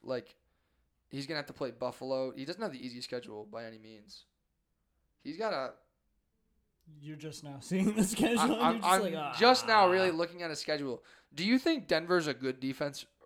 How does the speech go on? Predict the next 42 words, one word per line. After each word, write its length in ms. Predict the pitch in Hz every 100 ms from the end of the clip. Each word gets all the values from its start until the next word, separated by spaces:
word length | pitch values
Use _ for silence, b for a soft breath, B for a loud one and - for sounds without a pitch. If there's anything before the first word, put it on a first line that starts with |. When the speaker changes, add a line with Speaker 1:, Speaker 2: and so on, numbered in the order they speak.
| -
Speaker 1:
or 200 | 135 131
eh? 160 | 123 113 -
Speaker 2:
Well, 180 | 160 165
I 80 | 170
mean, 160 | 170
they 80 | 170
lost 260 | 170 170 - -
Vaughn. 180 | 120 - 110
Vaughn. 260 | 110 110 107 120 _ _
Speaker 1:
Right. 360 | 127 117 78 - _ _ _ -
So 160 | 180
I 140 | 180 196
just, 200 | 208 -
I 120 | 180
wanna 240 | 185 208 190
know 180 | 196
if 120 | 180 190
you 60 |
think 240 | - 190 165
that 140 | 160
that 200 | 160 151
means 220 | 156 147
that 140 | 147 -
they're 120 | 131
done. 280 | 170 214 - 123
I 120 | 165
Speaker 2:
Hon-, 80 | 175
Speaker 1:
don't 220 | 180 165 -
Speaker 2:
honestly, 320 | 233 220 233
the 80 | 214
thing 200 | 269 233
is, 160 | 214 175
is, 120 | 143
like, 360 | 131 117 _ _ _ _ _ 160
Vic 200 | 196 -
Fangio, 460 | 175 170 160 180 190 _ _ _ _
defensive, 480 | 151 131 127 120 113 127 _ _ _ - _ 165
defensive 500 | 139 135 120 110 110
guru, 200 | - 117 139 147
ah, 140 | 131 104 90 - - 151
genius. 520 | 123 110 113 123 - - 143
Speaker 1:
Yeah, 100 | 135